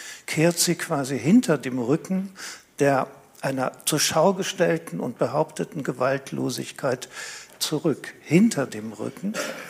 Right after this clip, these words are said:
Und dann kommt etwas ins Spiel, was in Gewalt auch in anthropologischer Hinsicht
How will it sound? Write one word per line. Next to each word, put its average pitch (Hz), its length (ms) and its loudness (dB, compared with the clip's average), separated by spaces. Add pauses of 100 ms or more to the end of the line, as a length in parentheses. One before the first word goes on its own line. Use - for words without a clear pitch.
(600)
Und 131 240 -4
dann 160 220 4
kommt 175 320 -2
etwas - 520 0
ins 131 200 -4
Spiel, 160 520 -2
was - 260 -4 (580)
in 139 340 -6
Gewalt 135 480 2
auch - 140 -6
in 233 100 -6
anthropologischer 135 920 -2
Hinsicht 123 580 -8